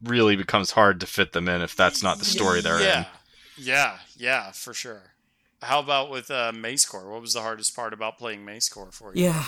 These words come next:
Speaker 3: I mean, I think initially it was just, like, getting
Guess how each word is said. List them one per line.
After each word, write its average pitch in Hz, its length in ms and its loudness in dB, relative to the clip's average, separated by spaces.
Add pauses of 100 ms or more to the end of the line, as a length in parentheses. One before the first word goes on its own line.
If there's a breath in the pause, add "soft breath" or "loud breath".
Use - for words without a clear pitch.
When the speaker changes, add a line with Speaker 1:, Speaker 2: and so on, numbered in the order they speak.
(140)
Speaker 3:
I 147 100 0
mean, 156 400 0 (1080 loud breath)
I 120 140 -4
think 156 640 -6 (160)
initially 117 600 0
it 98 60 -2
was 101 180 -4
just, 92 240 -8
like, 78 200 -8
getting 82 360 -6